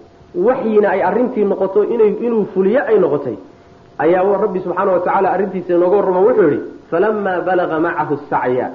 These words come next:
Markuu gaadhay wiilkiisii xilligii xoogga iyo socodka iyo shaqogal markuu noqday, ayaa wuxuu yidhi, "Wiilkaygiiow, waxaan arkay oon hurdada ku arkay anoo ku gowracaya.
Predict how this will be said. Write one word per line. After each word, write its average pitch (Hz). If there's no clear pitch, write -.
Markuu 185
gaadhay 151
wiilkiisii 175
xilligii 196
xoogga 180
iyo 160
socodka 185
iyo 165
shaqogal 175
markuu 220
noqday, 143
ayaa 175
wuxuu 175
yidhi, 160
"Wiilkaygiiow, 175
waxaan 175
arkay 160
oon 156
hurdada 160
ku -
arkay 165
anoo 160
ku 139
gowracaya. 135